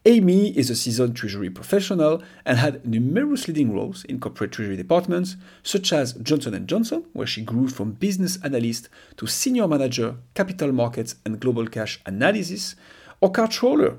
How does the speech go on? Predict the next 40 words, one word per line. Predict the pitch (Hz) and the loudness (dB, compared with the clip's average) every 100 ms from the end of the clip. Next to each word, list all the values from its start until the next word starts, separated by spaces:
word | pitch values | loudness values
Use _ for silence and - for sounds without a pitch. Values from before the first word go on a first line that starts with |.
| - | -6
where | 117 | -6
she | 113 127 | -4 0
was | 117 131 120 | 2 0 0
the | 113 117 _ | -4 -4 _
head | - 101 117 120 120 - | -12 -6 -2 -2 -4 -10
of | 98 - | -12 -10
treasury. | - - 98 - - _ _ _ _ _ _ _ _ - | -12 -10 -10 -12 -18 _ _ _ _ _ _ _ _ 0
She | - | 8
also | 208 190 185 | 8 10 8
is | 185 185 180 | 8 6 2
the | |
president | - - 165 226 262 269 - | -4 0 0 2 0 0 -2
of | 123 | -4
the | 117 | -2
I | - | 0
A | 104 139 | 2 2
C | 175 | 0
T, | 185 277 - | -2 -4 -4
the | - - | -6 0
Irish | 127 143 147 | 2 4 2
Association | 127 123 120 113 120 120 | -2 -4 -4 -4 -6 -8
of | - | -10
Corporate | 113 - 98 - | -8 -4 -6 -2
Treasurer, | - 190 190 180 185 - - - | 0 0 2 0 -2 -10 -20 -4
and | - 147 | 0 0
a | |
thought | - - 208 208 | 0 -2 -2 -2
leader | 151 143 113 117 127 _ _ - | 0 2 2 0 -4 _ _ -2
in | 127 135 - | 0 0 -6
the | 101 | -12
treasury | - - 104 101 104 - - - | -6 -4 -4 -4 -8 -10 -12 -4
industry. | 139 123 - - - _ _ _ _ - _ _ _ _ _ _ | -4 -4 -10 -14 -20 _ _ _ _ -20 _ _ _ _ _ _
In | 220 | 0
the | 220 | 2
episode | 220 220 214 | 4 6 6
of | 208 | 4
today, | 202 190 196 196 | 6 8 8 6
expect | 190 - 202 190 | -2 0 0 2
to | 175 | 2
learn | 117 92 - | 2 2 -6